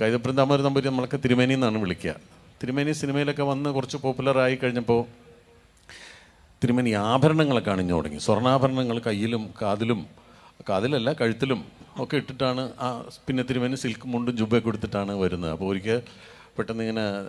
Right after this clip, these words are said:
തിരുമേനി ഒരുപാട് സ്വർണ്ണാഭരണങ്ങളൊക്കെ ഇട്ടുകൊണ്ട് വന്നപ്പം നമ്മുടെ ലാല് പറഞ്ഞു, "എന്താ തിരുമേനി, ശരീരം മുഴുവൻ സ്വർണ്ണമാണല്ലോ?"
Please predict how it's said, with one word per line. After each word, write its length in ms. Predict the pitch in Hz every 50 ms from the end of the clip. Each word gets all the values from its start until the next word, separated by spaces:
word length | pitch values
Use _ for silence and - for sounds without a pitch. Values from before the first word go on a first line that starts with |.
| - - - -
തിരുമേനി 280 | 117 110 110 113 110
ഒരുപാട് 320 | 107 104 107 107 113 117 117
സ്വർണ്ണാഭരണങ്ങളൊക്കെ 840 | 120 117 104 101 110 110 113 107 113 110 110 113 113 110 104 107 107
ഇട്ടുകൊണ്ട് 320 | 92 - 107 110 110 107
വന്നപ്പം 400 | 101 95 92 92 87 - 101 98 101 101 - - - - - - - _ -
നമ്മുടെ 160 | 104 98 95
ലാല് 340 | 101 95 90 90 95 104 113
പറഞ്ഞു, 400 | 120 110 107 104 101 101 98 92 - - - - - - - - - - 151
"എന്താ 220 | 95 90 101 123 127 127
തിരുമേനി, 460 | 123 117 117 117 117 117 113 107 98 98 - - - -
ശരീരം 360 | 98 90 95 107 113 127 123
മുഴുവൻ 300 | 110 101 98 113 123 123
സ്വർണ്ണമാണല്ലോ?" 800 | - 101 98 92 101 120 123 104 98 104 107 104 104 98 95